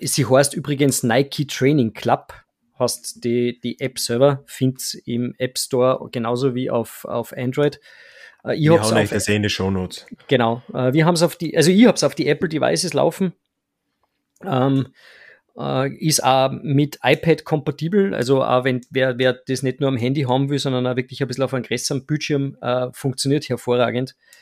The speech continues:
Speaker 1: Lasst euch das aber wirklich, wenn's ihr, e-, ganz egal, alles, was ihr mit Krafttraining, Stabilitätstraining oder ob's ihr Yoga machen wollt,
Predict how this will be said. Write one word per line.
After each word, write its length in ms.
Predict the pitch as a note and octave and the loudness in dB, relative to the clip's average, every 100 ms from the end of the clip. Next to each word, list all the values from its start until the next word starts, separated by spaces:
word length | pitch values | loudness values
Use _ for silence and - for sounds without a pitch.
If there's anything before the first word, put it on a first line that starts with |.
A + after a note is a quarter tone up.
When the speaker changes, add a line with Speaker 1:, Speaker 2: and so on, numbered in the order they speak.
| - - - | -20 -20 0
Speaker 1:
Lasst 340 | B2 F#3 - | 4 4 4
euch 160 | D#3+ - | 2 4
das 240 | D#3 - | 0 2
aber 280 | C3 D3+ A#2+ | 4 4 4
wirklich, 460 | C#3+ - A#2+ - - _ _ _ _ | 2 0 -2 -4 -16 _ _ _ _
wenn's 420 | - B2 D3 C#3+ | -4 2 2 2
ihr, 380 | F#3 D#3+ D#3+ - - | 2 6 6 4 -6
e-, 160 | D3+ | -8
ganz 480 | C3+ C#3+ C#3 C#3+ F3 | -6 -6 -4 -2 -2
egal, 440 | E3 C3 C#3 C3+ - | 0 2 2 2 -4
alles, 400 | - C#3+ E3 - | -2 2 2 0
was 200 | D3+ D3 | -2 -2
ihr 160 | - D3 | -2 0
mit 280 | C#3+ C#3 - | 0 -4 -8
Krafttraining, 1080 | - D#3 - - - C#3 E3 F3 F3 F3+ D#3 | 2 2 2 -4 -4 0 0 0 0 -2 -6
Stabilitätstraining 1300 | - C3+ C#3+ D3+ D3+ C#3 C3+ - D#3 D#3+ E3+ F3 F3 _ _ _ _ _ | 0 2 2 0 -2 -4 -6 -4 -2 -2 -2 -4 -6 _ _ _ _ _
oder 360 | D3 C3+ D3+ - | 0 4 4 2
ob's 240 | C#3+ - | -2 2
ihr 140 | D3+ C#3+ | 4 4
Yoga 580 | B2+ C#3+ F#3+ G#3+ D3+ C3 | 4 4 6 4 4 4
machen 400 | C3+ C#3 C#3 B2 | 2 0 -4 0
wollt, 460 | C#3+ E3+ - - | 0 0 -4 -6